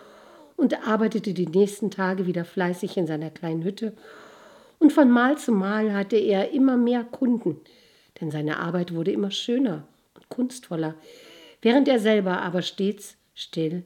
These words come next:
und bescheiden blieb. Auch fertigte er immer öfter kleine geschnitzte Figuren, Tiere oder auch kleine Menschen.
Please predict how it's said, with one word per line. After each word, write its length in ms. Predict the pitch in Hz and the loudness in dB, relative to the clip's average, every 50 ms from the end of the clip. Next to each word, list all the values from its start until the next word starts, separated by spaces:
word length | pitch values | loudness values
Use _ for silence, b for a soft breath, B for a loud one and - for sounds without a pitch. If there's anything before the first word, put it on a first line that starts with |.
| _ _ - | _ _ -16
und 140 | 180 170 - | -16 -12 -10
bescheiden 500 | 214 180 - - 151 147 156 165 151 143 | -8 -8 -8 -8 -10 -10 -10 -10 -12 -12
blieb. 280 | 151 160 156 147 - _ _ b b b b b b b b b b b b b b b b b b b b b b b b b - | -12 -14 -16 -16 -20 _ _ b b b b b b b b b b b b b b b b b b b b b b b b b -2
Auch 160 | 262 269 262 | -2 -2 0
fertigte 500 | - - 220 208 208 208 208 - - 220 | 0 0 0 0 0 0 -4 -4 0 0
er 400 | 196 202 - 208 180 175 185 - | 0 2 2 0 0 0 -2 -2
immer 260 | - 202 202 214 262 | 0 0 0 0 0
öfter 320 | 294 - - - - 180 165 | -2 -4 -4 -4 -4 -4 -4
kleine 400 | - - - 160 151 165 175 175 | -4 -6 -4 -2 -2 -2 -2 -2
geschnitzte 540 | 180 185 - - 208 196 196 - - 208 | -2 -4 -4 -4 -4 -6 -6 -8 -10 -10
Figuren, 600 | 180 - 214 180 208 220 220 202 170 156 151 151 b b b b b b b b b b b b b b - - | -8 -6 -6 -4 -2 0 0 0 0 -2 -6 -8 b b b b b b b b b b b b b b -20 -8
Tiere 500 | - 226 220 233 220 202 208 196 196 - | -4 0 0 2 2 0 -2 -4 -4 -6
oder 180 | - 165 156 143 | -8 -12 -12 -14
auch 100 | 139 - | -16 -14
kleine 280 | - - 139 135 147 143 | -12 -10 -8 -6 -6 -4
Menschen. 500 | 143 151 165 190 196 - - 190 180 | -4 -4 -4 -4 -4 -2 -2 -4 -4